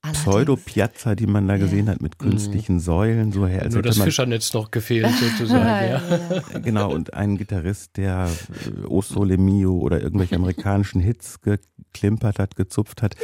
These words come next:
Speaker 2: Äh, so eine Art von Disneyland Italien hat man da gesehen und nebenan so ein paar, ja, also so Schwerpunktausstellungen in, in einzelnen Räumen. Darunter vielleicht, ähm, kurz eine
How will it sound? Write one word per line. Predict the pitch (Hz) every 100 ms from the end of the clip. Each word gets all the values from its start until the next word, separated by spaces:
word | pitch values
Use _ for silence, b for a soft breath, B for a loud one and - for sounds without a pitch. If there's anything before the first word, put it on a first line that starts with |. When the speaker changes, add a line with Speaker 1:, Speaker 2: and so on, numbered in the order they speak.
| B 160 156 147
Speaker 2:
Äh, | -
so | 101
eine | 107 104
Art | - 110
von | - 101 95 98
Disneyland | 87 113 123 90 73 65 67 -
Italien | - 71 69 69 76
hat | -
man | 78
da | 69 71
gesehen | 69 69 80 82
und | 71
nebenan | 82 80 - 90 90
so | 85
ein | 82
paar, | - 85 78 78 - - - - 53
ja, | 71 67 78
also | 76 73 71
so | 73
Schwerpunktausstellungen | 71 - 78 95 - 107 107 - 104 - - 98 98 90
in, | 78 73 -
in | 78 -
einzelnen | 82 80 85 76
Räumen. | 78 85 98 95 B B B B B
Darunter | - 76 85 90
vielleicht, | 80 82 76 82 - - - -
ähm, | 73 73 71 67
kurz | - 90 80
eine | - 73 85 90